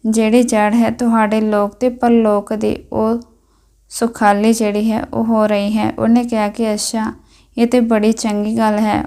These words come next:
ਹੁਣ ਉਹਨੇ ਮੰਤਰੀ ਨੂੰ ਦੱਸਿਆ। ਰਾਜਾ ਵੀ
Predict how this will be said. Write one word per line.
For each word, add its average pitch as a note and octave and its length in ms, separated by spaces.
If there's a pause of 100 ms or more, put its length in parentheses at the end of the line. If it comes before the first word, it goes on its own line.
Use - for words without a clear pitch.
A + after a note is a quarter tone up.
ਹੁਣ A3+ 340 (520)
ਉਹਨੇ A#3 260
ਮੰਤਰੀ A3+ 460
ਨੂੰ A#3 140
ਦੱਸਿਆ। G#3+ 500
ਰਾਜਾ G#3+ 380
ਵੀ B3+ 220